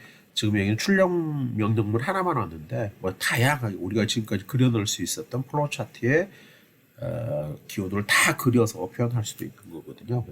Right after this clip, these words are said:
이 안의 공간이 굉장히 넓은 공간이다라고 생각을 하시고요. 자, 위에 있는 부분을 보시면 첫 번째 콤마로 지금 구분돼서 나타나고 있는데 이 첫 번째 나타나는 부분이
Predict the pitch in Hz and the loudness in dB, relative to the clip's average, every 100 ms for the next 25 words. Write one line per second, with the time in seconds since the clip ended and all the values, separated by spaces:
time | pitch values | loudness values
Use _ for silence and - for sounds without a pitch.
0 | - 95 113 120 117 104 117 110 85 95 | -10 -2 4 6 6 6 2 0 -4 -6
1 | 113 107 104 120 151 90 82 110 113 101 | -6 -4 -2 2 2 2 -2 -2 -2 -2
2 | 92 87 80 76 - - 90 80 82 - | -4 -4 -2 -4 -8 -14 -16 -14 -10 -10
3 | - 117 120 170 - - - - - - | -10 -6 -2 -4 -6 -20 -20 -20 -18 -2
4 | 92 101 147 196 185 156 127 117 104 90 | 4 6 6 8 8 8 6 2 2 -2
5 | 85 87 82 80 113 131 107 - - - | -2 -4 -4 -6 -2 -2 -2 -6 -4 -4
6 | - 180 175 170 - - 120 104 - 185 | 0 2 2 0 -6 0 2 2 0 2
7 | 196 170 110 101 107 110 107 85 80 - | 4 4 0 -4 -2 0 0 -2 -8 -6
8 | 98 82 73 71 92 101 - - 175 170 | -6 -8 -12 -12 -6 -4 -4 -2 0 0
9 | 165 127 95 104 95 95 90 82 82 101 | 0 0 -2 -4 -4 -4 -8 -10 -8 -2
10 | 170 220 | 2 2